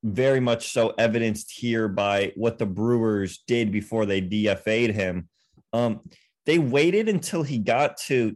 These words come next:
ten years of service time in the league. Um, and, you know, while, and I'll explain why that's important in a minute, but, you know,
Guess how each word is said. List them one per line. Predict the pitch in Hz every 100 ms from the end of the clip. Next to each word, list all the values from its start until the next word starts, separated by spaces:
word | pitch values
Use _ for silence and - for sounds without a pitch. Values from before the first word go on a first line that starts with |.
| -
ten | - 139 151
years | 127 117 131 127
of | 90
service | - - 110 104 101 -
time | 104 95 85 82 -
in | 110
the | 104
league. | 95 98 104 98 92 _ _ _ _ -
Um, | 117 120 113 - _
and, | 135 135 131 131 127 117 - _ _ _ _ _ _ _ -
you | 160
know, | 160 147
while, | 147 156 170 165 - _ _ _ _ _ _ - _ _ _ _ _ -
and | 151
I'll | 151 143
explain | 135 - 165 156 123
why | 113 113 113 107
that's | 101 110 104
important | 107 98 117 110
in | 107
a | 101
minute, | 104 127 120 104
but, | 117 107 - _ _ -
you | 143
know, | 127 -